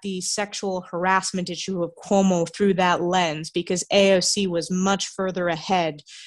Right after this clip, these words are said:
than Chuck, uh, really calling out Cuomo. Schumer was very, very slow and frankly did the bare minimum of, um, you know, supporting finally the New York Attorney General getting the subpoena power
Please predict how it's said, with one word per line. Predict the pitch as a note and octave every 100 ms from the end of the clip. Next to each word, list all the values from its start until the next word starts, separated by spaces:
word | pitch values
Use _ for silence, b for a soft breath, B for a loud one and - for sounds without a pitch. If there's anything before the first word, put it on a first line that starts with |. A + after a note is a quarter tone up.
| B -
than | F#3 F3 E3+
Chuck, | D#3 - G3 E3+ - B B B -
uh, | F3+ E3+
really | E3+ G3 F#3+ F3
calling | E3+ - F#3 F3 E3+ E3
out | D#3 - -
Cuomo. | E3+ D#3+ D3 B2 C#3 -
Schumer | - G#3 G3 F3
was | E3 D3+
very, | F3 F3+ F#3
very | F3 F3 E3
slow | - - F#3+ F#3 F3+ G#3 B3 B3
and | F3+ E3+
frankly | F#3+ F3+ F3
did | D#3 F3+ D#3
the | D3+ -
bare | F3 F3 E3+
minimum | E3+ F3 D3 C#3 D#3+ B B B -
of, | F3 E3+ E3 D#3 -
um, | - D#3+ D#3 E3+ E3+ F3 _
you | F3
know, | D3+
supporting | D3+ F3 - F3+ F3 E3+ D#3 D#3
finally | - D#3+ F3+ F3+ D#3+ D3+ D3 D3 B _
the | F3
New | F3
York | F3 E3+ E3+
Attorney | E3+ F3+ E3+ D#3
General | E3+ E3 D#3+ D#3+
getting | F3 E3 D#3+
the | D#3 D#3 - -
subpoena | - D#3 - F3 D#3+
power | F3 D#3 D3+ D3+